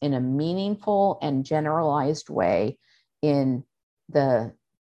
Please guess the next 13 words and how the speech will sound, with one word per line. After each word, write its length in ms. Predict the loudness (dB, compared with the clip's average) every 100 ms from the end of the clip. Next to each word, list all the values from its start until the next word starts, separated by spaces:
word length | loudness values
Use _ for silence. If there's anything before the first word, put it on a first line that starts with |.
| _ -10
places 880 | 0 2 2 0 0 0 -2 -10 _ _
that 140 | 0 2
are 200 | 0 2
of, 200 | 0 -2 -10 _ _
that 180 | 0 0
are 120 | 0
important 640 | -2 -8 -4 -2 -2 -4
to 100 | -4
the 100 | -4
child 680 | -4 0 2 4 4 2 -2 -6
and 140 | -6
the 100 | -6 -8
family. 360 | -14 -14 -16